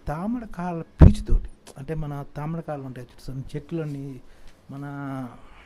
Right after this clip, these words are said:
చెరువుల్లోని వ-, వస్తుంటాయి కదా, అది మన గొర్రపు డెక్క అంటాం కదా, అలాంటి ఆటలతోటి పర్యాహితమైన, ఆ,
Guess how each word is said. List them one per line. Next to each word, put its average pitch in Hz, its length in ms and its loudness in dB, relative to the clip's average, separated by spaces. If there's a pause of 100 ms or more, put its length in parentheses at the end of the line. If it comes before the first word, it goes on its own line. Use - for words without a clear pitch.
(720)
చెరువుల్లోని 175 680 6
వ-, 143 240 -6 (100)
వస్తుంటాయి 143 420 -2
కదా, 127 200 -10 (120)
అది 123 140 -8
మన 147 120 0
గొర్రపు 131 320 4
డెక్క 117 220 -2
అంటాం 107 260 -10
కదా, 107 220 -16 (100)
అలాంటి 139 260 -6
ఆటలతోటి 151 440 -4 (120)
పర్యాహితమైన, 151 720 -2 (1200)
ఆ, 123 80 -14